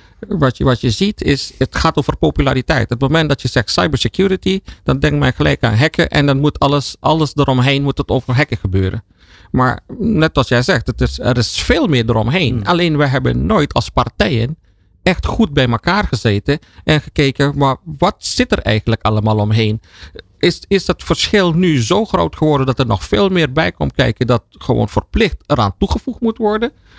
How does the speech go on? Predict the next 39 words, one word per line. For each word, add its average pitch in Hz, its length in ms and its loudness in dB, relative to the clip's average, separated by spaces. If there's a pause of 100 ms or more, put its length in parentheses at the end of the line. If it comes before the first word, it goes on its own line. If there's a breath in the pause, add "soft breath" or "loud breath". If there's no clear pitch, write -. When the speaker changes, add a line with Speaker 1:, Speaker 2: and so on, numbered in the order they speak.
(260 loud breath)
Speaker 1:
Of, - 260 -2
of, - 460 -2
of - 260 -2
kunnen 202 220 2
we 202 60 4
het 202 120 -2
gewoon 202 200 2
heel 185 220 0
klein 196 280 0
houden? 123 320 0
En 143 100 -2
de 143 120 -2
vraag 175 260 0
is 165 220 -4
gecategoriseerd, 151 1080 -2
wie 208 200 2
moet 151 220 -2
dan 143 200 0
welk 135 320 0
deel 120 180 0
gaan 120 200 -2
oppakken? - 500 -4 (720 soft breath)
Daar - 200 2
zijn 180 180 0
we 135 60 -2
eigenlijk 190 300 -2
als 123 140 0
bedrijven 139 480 0
ook 156 140 -2
nooit 156 280 2
bij 143 100 0
elkaar 170 340 -2
gekomen 123 420 -2
om 160 80 -4
het 165 140 -2
goed - 300 -2
in 196 200 0
te - 80 -2
richten. - 360 -6